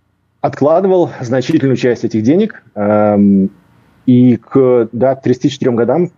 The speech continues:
я почувствовал, что можно, э, можно на какое-то время перестать работать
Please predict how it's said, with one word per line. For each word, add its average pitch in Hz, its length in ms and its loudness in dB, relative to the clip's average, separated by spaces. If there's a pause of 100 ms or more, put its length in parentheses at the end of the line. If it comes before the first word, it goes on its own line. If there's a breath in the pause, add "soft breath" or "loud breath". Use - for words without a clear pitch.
(220)
я 117 120 0
почувствовал, 123 420 -2
что 117 240 0
можно, 110 440 0 (340)
э, 90 360 -18 (1040)
можно 143 400 2
на 120 120 0
какое-то 123 320 -2
время 139 200 0
перестать 131 360 -4
работать 135 340 -2